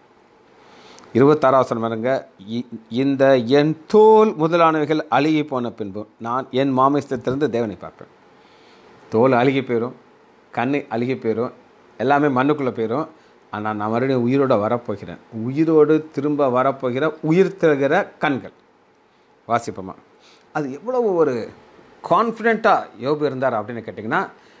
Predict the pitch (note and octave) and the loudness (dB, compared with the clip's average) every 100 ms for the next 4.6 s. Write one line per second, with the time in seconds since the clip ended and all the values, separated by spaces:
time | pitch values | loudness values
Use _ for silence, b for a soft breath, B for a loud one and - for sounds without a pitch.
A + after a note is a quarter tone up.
0 | b G#2 A#2 C#3+ E3+ - _ - A#2+ A#2+ | b -4 0 2 0 -2 _ -6 -4 0
1 | D3+ D#3 C#3+ A#2+ B2+ C#3+ D3 D#3 D3 B2+ | -2 2 0 2 4 2 2 -2 0 -2
2 | A2+ D3+ E3 - D3 A2 - _ b b | -2 -6 -4 0 0 -2 -16 _ b b
3 | - A#2 C#3+ C3 F#3 A3+ A#3+ A3+ F#3+ G3 | -8 -6 -6 -2 0 4 4 4 0 0
4 | F#3 F#3 E3 A2+ - | 2 0 0 -4 -6